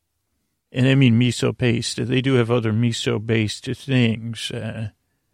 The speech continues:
w-, oh, w-, w-, oh, I was saying I'm gonna forget everything we need, which is probably correct. So we need, well, we need jasmine rice, a half, or any rice at all, which we have at home.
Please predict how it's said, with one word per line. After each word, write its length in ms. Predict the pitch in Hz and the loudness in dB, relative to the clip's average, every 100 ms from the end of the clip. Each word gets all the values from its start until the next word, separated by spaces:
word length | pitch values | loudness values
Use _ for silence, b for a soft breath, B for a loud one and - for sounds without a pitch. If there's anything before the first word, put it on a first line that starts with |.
| _ _ _ _ | _ _ _ _
w-, 220 | 123 127 - | -8 -6 -2
oh, 180 | 117 110 | -2 -2
w-, 260 | 120 123 | -2 -4
w-, 180 | 123 131 | -4 -2
oh, 240 | 135 123 117 | 2 4 4
I 80 | |
was 120 | 120 - | 2 2
saying 260 | 139 127 | 0 2
I'm 100 | 117 | 4
gonna 140 | 120 110 | 2 0
forget 340 | - 117 120 | -4 0 2
everything 420 | 117 110 117 110 | 0 -2 -4 -2
we 120 | 110 | -2
need, 400 | 120 123 123 110 | 0 0 0 -2
which 240 | 120 120 - | -4 -6 -8
is 120 | - | -6
probably 260 | 151 143 110 | 0 2 2
correct. 640 | - 120 120 104 - - | -2 0 -2 -2 -10 -10
So 140 | - 127 | -4 -2
we 100 | 127 | 0
need, 480 | 127 120 110 113 - _ _ _ _ _ _ _ _ _ _ | 2 2 0 -2 -8 _ _ _ _ _ _ _ _ _ _
well, 120 | 135 | -2
we 100 | 127 | 0
need 220 | 139 170 139 | 2 0 -2
jasmine 480 | 127 117 117 117 | 0 2 0 -2
rice, 320 | 110 117 113 123 | -2 -4 -6 -4
a 80 | |
half, 380 | 107 123 120 110 123 120 - | 0 2 2 0 -10 -14 -12
or 300 | 135 131 123 | -4 0 2
any 260 | 127 123 117 | 4 4 2
rice 440 | 113 110 104 - | 2 2 0 0
at 80 | 113 | -2
all, 320 | 110 113 113 | -2 -2 -4
which 180 | 117 - | -4 -4
we 120 | 120 | -4
have 520 | 113 110 113 113 117 | -2 -4 -6 -8 -6
at 100 | 117 | -4
home. 580 | 110 117 107 113 104 113 | -2 -2 -2 -6 -10 -12